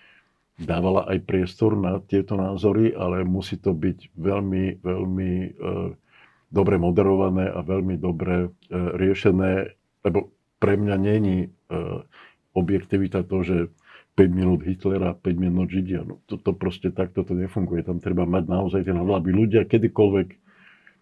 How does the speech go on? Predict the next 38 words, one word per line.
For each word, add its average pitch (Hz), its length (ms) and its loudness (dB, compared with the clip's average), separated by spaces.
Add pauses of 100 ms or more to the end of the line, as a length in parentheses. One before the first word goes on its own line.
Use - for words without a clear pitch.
(180)
si - 240 2
tú 98 160 4
R 95 80 0
T 95 160 2
V 95 80 2
S-ku 90 240 -2
naladia, 95 560 0
či 95 160 -2
už 78 80 -2
rozhlas 90 480 0
alebo 87 320 -2
televíziu, 90 480 0
tak 87 160 0
mali 92 240 2
garanciu, 92 400 2
že 98 160 0
ide 98 240 2
o 92 320 -4 (400)
overené, 101 560 4
objektívne, 87 880 0 (400)
nestranné 92 560 2
informácie 90 600 0
a 90 80 -4
získajú 87 520 0
tam 85 240 -2
v - 160 -20
podstate 90 400 -4
prehľad 95 480 0
o 87 80 -4
svete. 95 400 0
Obohatí 98 480 2
to 92 160 0
ich 90 80 0
vnútorný 95 480 0
svet, 92 320 0
ale 90 240 -2
zistia 98 440 -2
aj 90 400 -4